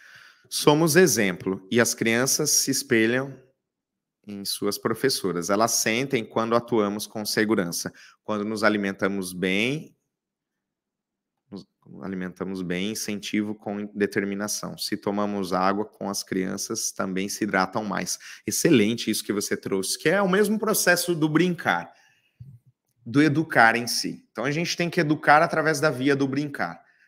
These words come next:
Então, a gente traz uma proposta, a gente precisa participar.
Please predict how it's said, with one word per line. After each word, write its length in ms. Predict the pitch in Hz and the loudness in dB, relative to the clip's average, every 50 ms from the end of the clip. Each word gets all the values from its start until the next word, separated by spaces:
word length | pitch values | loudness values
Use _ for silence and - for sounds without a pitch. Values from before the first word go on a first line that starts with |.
| _ _ - | _ _ -16
Então, 200 | 131 - 208 208 | -4 -2 0 0
a 60 | 208 | 0
gente 240 | 180 196 196 - - | 0 0 -2 0 4
traz 240 | - 185 185 143 151 | 6 6 6 6 4
uma 160 | 147 139 127 | 0 0 0
proposta, 760 | - 123 107 - - 160 175 170 151 - - - 117 101 - - _ _ _ _ _ _ _ _ | 0 -2 -4 0 4 4 6 6 4 2 0 -4 -6 -8 -8 -14 _ _ _ _ _ _ _ _
a 80 | - 220 | -6 -4
gente 240 | 165 160 151 139 - | -2 -2 -4 -4 -4
precisa 540 | - 156 147 - - 131 127 123 135 143 | -4 -4 -4 -4 -2 -2 0 0 0 -2
participar. 760 | 143 - 165 160 147 - - - - - - 92 82 - - | 2 2 2 2 2 0 -2 -2 -4 -6 -8 -10 -12 -12 -16